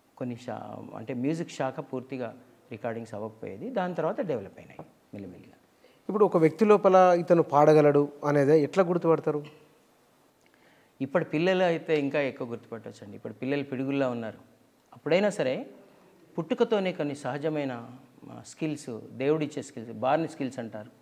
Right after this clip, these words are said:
Speaker 1: గాడ్ గిఫ్ట్ అంటారు, గాడ్ గివెన్ స్కిల్స్ అంటారు వాటిని. So పుట్టుకతోనే మనకి కొంతమంది పిల్లలు చూడండి మంచి మంచి బొమ్మలు వేస్తుంటారు. వాడికి ఎవడు చెప్పడు, మనం వెళ్ళి ఎక్కడ ట్రైనింగ్ ఇప్పించాం,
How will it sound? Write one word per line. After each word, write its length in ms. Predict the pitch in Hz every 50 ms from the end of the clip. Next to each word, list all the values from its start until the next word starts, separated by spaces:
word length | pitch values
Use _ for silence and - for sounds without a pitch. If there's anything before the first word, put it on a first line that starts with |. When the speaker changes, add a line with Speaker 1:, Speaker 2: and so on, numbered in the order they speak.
| _ _ _ _ _ - 127 135
Speaker 1:
గాడ్ 200 | 139 143 143 135
గిఫ్ట్ 260 | 127 120 - - 127
అంటారు, 280 | 113 107 113 110 110
గాడ్ 360 | 113 120 123 127 131 127 123 127
గివెన్ 240 | 127 117 120 117
స్కిల్స్ 360 | 107 - - - 120 110 - 117
అంటారు 300 | 110 98 104 101 98 98
వాటిని. 360 | 98 98 101 107 131 214 269 _ _ _ _ _ - _ _ _ _ - -
So 320 | 170 147 135 131 135 160 - - - - _ - 147
పుట్టుకతోనే 500 | - - 202 220 - - 202 170 170 165
మనకి 420 | 156 147 131 127 - 135 139 151
కొంతమంది 380 | - 135 131 131 131 131 123 120
పిల్లలు 260 | - 131 139 143 135
చూడండి 280 | 127 123 117 117 117
మంచి 280 | 117 123 127 123 - 135
మంచి 160 | 139 135 135
బొమ్మలు 340 | 131 120 120 120 135 131 127
వేస్తుంటారు. 440 | 117 110 - 117 113 110 110 110 - _ _ _ _ _ _ _ _ 131
వాడికి 180 | 135 131 131
ఎవడు 200 | 123 156 196 208
చెప్పడు, 340 | 190 175 - - 139 120 - - - - _ _ _ -
మనం 140 | 131 127 131
వెళ్ళి 240 | 127 131 147 156 160
ఎక్కడ 220 | 151 - 151 143
ట్రైనింగ్ 360 | 135 - 139 143 151 160 151
ఇప్పించాం, 460 | 139 135 135 139 123 - - 117 -